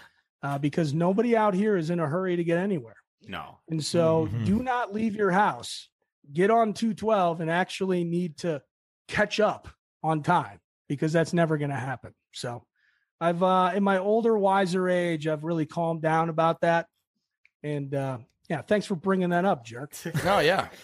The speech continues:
Speaker 3: Well, no, what I
Speaker 4: We're
Speaker 3: was gonna
Speaker 4: journalists. We
Speaker 3: say,
Speaker 4: gotta
Speaker 3: I
Speaker 4: ask everything.
Speaker 3: cre-, credit to you for admitting, you know, your, your one story where I,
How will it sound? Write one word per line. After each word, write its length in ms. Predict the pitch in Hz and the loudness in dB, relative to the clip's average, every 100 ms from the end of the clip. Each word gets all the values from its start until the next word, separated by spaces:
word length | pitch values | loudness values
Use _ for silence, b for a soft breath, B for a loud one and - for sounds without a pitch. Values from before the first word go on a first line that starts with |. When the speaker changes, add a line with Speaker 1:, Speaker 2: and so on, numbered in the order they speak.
| B B - | B B -2
Speaker 3:
Well, 100 | 165 | 2
no, 180 | 185 175 | 4 4
what 140 | 160 | 4
I 60 | 165 | 4
Speaker 4:
We're 60 | |
Speaker 3:
was 100 | 196 | 4
gonna 60 | 170 | 2
Speaker 4:
journalists. 180 | 160 - | 2 2
We 60 | 156 | 2
Speaker 3:
say, 140 | 151 | 4
Speaker 4:
gotta 140 | 143 120 | 4 4
Speaker 3:
I 40 | |
Speaker 4:
ask 220 | 127 156 | 2 2
everything. 420 | 117 110 95 85 - _ _ - | -2 -4 -8 -12 -18 _ _ -6
Speaker 3:
cre-, 200 | - - | -4 -2
credit 340 | - 226 233 | 0 2 0
to 100 | 185 | 0
you 180 | 185 180 | 0 0
for 180 | - 156 | 0 -2
admitting, 640 | 135 143 143 135 127 117 - | 0 0 0 -2 -4 -14 -10
you 140 | 131 | -8
know, 300 | 117 113 101 - _ _ - | -6 -6 -8 -14 _ _ -14
your, 240 | 139 139 | -6 -4
your 220 | - 139 135 | -4 -6 -4
one 240 | 131 135 | -2 -4
story 400 | - 139 131 123 | -4 -2 0 0
where 240 | 120 123 | -2 -4
I, 120 | 117 | -6